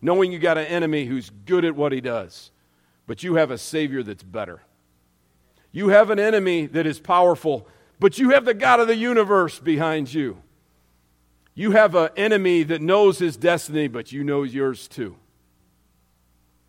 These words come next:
If that doesn't motivate you to honor the one who saved you, I don't know what does. Believer, I'll encourage you, listen to him and do what he says.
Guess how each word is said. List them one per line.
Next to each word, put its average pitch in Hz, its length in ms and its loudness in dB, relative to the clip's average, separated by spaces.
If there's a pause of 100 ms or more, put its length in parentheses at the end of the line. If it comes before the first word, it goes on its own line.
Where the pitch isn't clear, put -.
(120)
If 101 220 -10
that 190 240 -2
doesn't 190 340 -2
motivate 160 600 -4
you 156 280 -8 (120)
to 143 120 -6
honor 170 320 -2
the 139 120 -4
one 151 320 -4
who 143 160 -6
saved 160 500 -8
you, 175 260 -8 (560)
I 123 140 -6
don't 135 160 -6
know 135 100 -6
what 127 280 -4
does. 90 480 -16 (440)
Believer, 139 400 -4
I'll 143 160 0
encourage 127 520 -8
you, 113 180 -12 (840)
listen 147 380 -8
to 90 100 -18
him 87 240 -20 (440)
and 135 140 -16
do 180 160 -8
what 127 120 -4
he 101 100 -18
says. - 720 -14